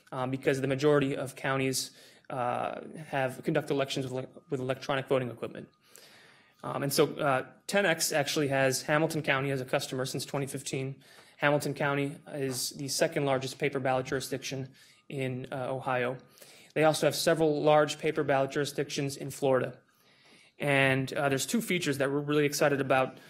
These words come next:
that are kind of specific to, um, paper ballot counties. And one I kind of already mentioned was the, uh, ballot inventory tracking, uh, the screenshot I showed you earlier. And secondly is, um, what's called ballot stub barcode scanning.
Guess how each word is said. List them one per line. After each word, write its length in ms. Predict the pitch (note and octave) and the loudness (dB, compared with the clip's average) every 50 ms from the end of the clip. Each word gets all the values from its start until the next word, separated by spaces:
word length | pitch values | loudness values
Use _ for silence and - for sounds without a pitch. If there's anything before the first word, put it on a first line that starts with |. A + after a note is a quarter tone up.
| - - - - - | -20 -20 -16 -6 0
that 140 | D3 C3+ | 2 4
are 100 | C3 C3 | 4 4
kind 220 | B2+ - E3 E3 D#3+ | 2 2 0 0 0
of 60 | D#3 | 0
specific 640 | - - C3+ - - - F#3 F3+ - D3+ - - - | 0 -2 -2 0 2 2 2 2 0 -2 -4 -6 -8
to, 340 | - - C#3+ C#3 C3+ C3 C3 B2+ - - - - - - _ _ - | -4 -2 0 0 0 0 -4 -6 -12 -20 -20 -20 -20 -20 _ _ -10
um, 380 | C3+ B2+ B2+ B2 B2 A#2+ A#2+ - - _ _ - | -6 -4 -4 -4 -4 -6 -8 -10 -14 _ _ -6
paper 240 | - E3 D#3 D3+ C#3 | -4 -2 0 0 2
ballot 340 | B2 C#3 C#3 C#3 C3+ - - | 4 4 4 4 4 2 -2
counties. 440 | - - B2+ B2 B2+ B2+ C3 C3 | -6 -4 -4 -2 -2 -2 -2 -2
And 140 | C#3 C3+ C3 | -2 -2 0
one 280 | C#3 D#3+ E3+ E3 D#3+ D3 | 2 4 4 4 2 2
I 60 | C3+ | 0
kind 220 | - - D3 C#3+ | -2 0 0 0
of 80 | C3+ C3+ | 2 2
already 180 | C3+ C3 C3 C3+ | 2 2 2 0
mentioned 380 | C#3 C#3 C#3 C3+ - C#3 C3+ | 0 -2 -2 -2 -2 -2 0
was 340 | C3 C3 B2+ B2 B2+ - - - - - - - - - _ _ _ | 2 2 2 2 0 -4 -8 -12 -20 -20 -20 -20 -20 -20 _ _ _
the, 340 | - C#3 C3 B2+ B2+ C3 - - | -4 -2 -2 -2 -2 -6 -8 -10
uh, 140 | C3+ B2+ B2 | -10 -10 -10
ballot 440 | A#2+ A#2 C#3+ C#3 C#3 C#3 C#3 C#3 - | -2 0 2 4 4 4 2 2 0
inventory 560 | D#3+ D3+ D3 C#3+ C#3+ C#3 C#3+ - C#3 C3 B2+ | -2 -2 0 0 -2 -2 0 0 0 0 0
tracking, 540 | B2 - C3+ C3 C3 B2+ - C#3 C#3 D#3 D#3+ - - - - - - - - | 0 0 2 2 2 2 0 -4 -4 -6 -8 -12 -18 -20 -20 -20 -16 -12 -10
uh, 40 | |
the 80 | B2 B2 | -8 -6
screenshot 460 | - - - C#3+ C3+ - - C3+ B2+ | -6 -4 -2 -2 -2 -2 0 0 0
I 60 | B2 | -2
showed 260 | B2 - - C#3 C3 C3 | -2 -2 -2 -2 -2 -2
you 80 | C#3 | -2
earlier. 480 | - C3+ C3 C3 B2+ B2 B2+ B2+ - - - - - - - - - _ _ | -2 0 0 0 0 -2 -2 -4 -8 -12 -20 -20 -20 -20 -20 -20 -20 _ _
And 400 | - C#3+ C#3 C3+ C3+ C3+ C#3 - | -2 0 2 4 4 2 2 0
secondly 680 | - - - G3+ - - F3 D#3 D3 C#3+ C#3 C#3 C#3+ - - | 0 2 2 2 4 2 2 4 4 4 2 2 -2 -6 -6
is, 400 | - D#3 D3 C#3 C3 C3 - - - | -2 0 0 2 2 0 0 -2 -2
um, 400 | C#3 C3 B2 A#2+ A#2 A#2 A2 - - _ _ - - - - _ | 0 0 0 0 -2 -4 -8 -12 -18 _ _ -20 -20 -20 -16 _
what's 160 | - D3 C#3 - | -2 -2 -2 0
called 340 | - - C#3+ C3+ B2 B2 | 0 2 2 2 2 2
ballot 380 | B2 D3 C#3+ D3+ D#3+ E3 E3 - | 2 4 4 6 4 4 2 -2
stub 340 | - - - D#3+ D3 C3+ B2+ | -4 0 4 4 4 4 6
barcode 400 | D3 C#3 C#3 C#3 - C3 B2 A#2+ | 6 4 4 4 2 -2 -2 -2
scanning. 440 | - - C3 B2+ B2+ B2+ C3 C3+ | -4 -4 -4 -4 -2 -4 -4 -6